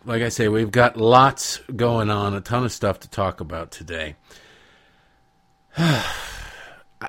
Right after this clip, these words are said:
I, when I talk about pop culture, and I know a lot of people just roll their eyes, "Oh, pop culture." Oh, pop-, it,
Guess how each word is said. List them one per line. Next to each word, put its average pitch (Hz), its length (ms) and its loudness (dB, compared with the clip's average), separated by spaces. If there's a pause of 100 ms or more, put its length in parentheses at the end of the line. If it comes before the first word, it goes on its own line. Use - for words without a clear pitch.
(160)
I, 156 120 0 (1900)
when 160 300 4
I 254 120 6
talk 226 280 12
about 160 240 8
pop 147 240 6
culture, 120 520 4 (200)
and 135 100 2
I 147 100 4
know 131 200 4
a 117 60 -2
lot 110 220 4
of 104 60 0
people 104 240 -2
just 95 220 -8
roll 90 220 -2
their 87 160 -2
eyes, 80 220 -6
"Oh, 104 300 -2
pop 87 300 -8
culture." 85 440 -18
Oh, 92 180 -10
pop-, 98 140 -16
it, 110 540 -8